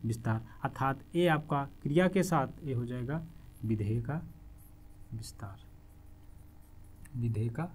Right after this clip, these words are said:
विस्तार। ठीक, अब पूरी बात को एक बार अच्छे से फिर से समझ लेते हैं, क्या होता है उद्देश्य और क्या होता है विधेय। तो उद्देश्य हम कर्ता को कहते हैं। कर्ता के बाद जो कुछ भी बचेगा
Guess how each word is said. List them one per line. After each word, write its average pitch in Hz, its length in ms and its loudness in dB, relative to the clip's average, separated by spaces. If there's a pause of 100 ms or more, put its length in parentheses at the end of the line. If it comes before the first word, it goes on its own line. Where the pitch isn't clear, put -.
विस्तार। - 380 -10 (240)
ठीक, 196 100 -4 (400)
अब 262 200 12
पूरी 196 220 12
बात 165 320 12
को 233 140 12 (260)
एक 214 240 10
बार 170 180 12
अच्छे 151 340 4
से 214 160 4
फिर 120 180 0
से 139 180 4
समझ 120 280 2
लेते 120 260 -2
हैं, 175 200 -2 (300)
क्या 170 160 10
होता 127 360 4
है 135 220 0
उद्देश्य 131 500 2
और 127 180 -2
क्या 120 180 -2
होता 110 260 -2
है 190 180 -4
विधेय। 107 380 0 (560)
तो 262 120 12
उद्देश्य 208 560 12
हम 202 200 6
कर्ता 151 400 12
को 202 160 12
कहते 202 300 8
हैं। 214 240 8 (220)
कर्ता 202 400 12
के 233 180 10
बाद 202 240 12
जो 156 220 10
कुछ 220 260 10
भी 214 180 12
बचेगा 151 440 12